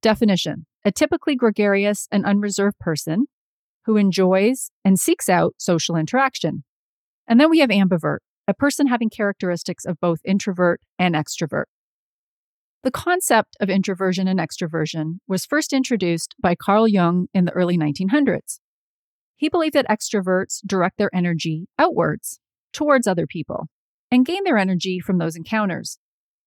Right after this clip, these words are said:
Introverts focus their energy inwards, towards more solitary, thoughtful activities. So the distinction here being how you gain your energy, or charge your battery, so to speak.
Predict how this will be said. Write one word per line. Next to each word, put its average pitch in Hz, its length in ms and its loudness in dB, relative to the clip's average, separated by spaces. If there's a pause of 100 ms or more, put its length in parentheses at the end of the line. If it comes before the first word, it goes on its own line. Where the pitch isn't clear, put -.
Introverts 254 760 0
focus 214 360 -2
their 226 200 -2
energy 175 500 -2 (100)
inwards, 214 720 2
towards 202 340 0
more 185 160 -4
solitary, 185 840 -2 (100)
thoughtful 190 480 -2
activities. 165 720 -8 (560)
So - 220 2
the 247 100 4
distinction 311 540 0
here 214 260 6
being 170 500 0 (120)
how - 180 -2
you 202 160 4
gain 185 220 2
your 170 160 0
energy, 180 560 0 (320)
or 208 80 4
charge 190 340 0
your 175 80 2
battery, 160 400 0
so 160 180 -2
to 151 100 -2
speak. - 320 -4